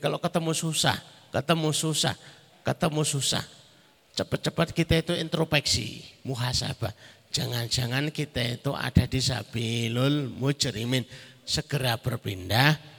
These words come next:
segera berganti. Paling tidak, sebagian menana tadi yang diceritakan,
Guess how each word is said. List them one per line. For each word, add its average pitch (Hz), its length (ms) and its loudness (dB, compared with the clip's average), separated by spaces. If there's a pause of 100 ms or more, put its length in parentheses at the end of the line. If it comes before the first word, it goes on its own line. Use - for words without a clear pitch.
(280)
segera 127 520 -4
berganti. - 1000 -6 (280)
Paling 131 280 0
tidak, 131 560 4 (480)
sebagian 123 640 0
menana 131 760 0
tadi 123 360 6
yang 117 160 -2
diceritakan, 120 960 -4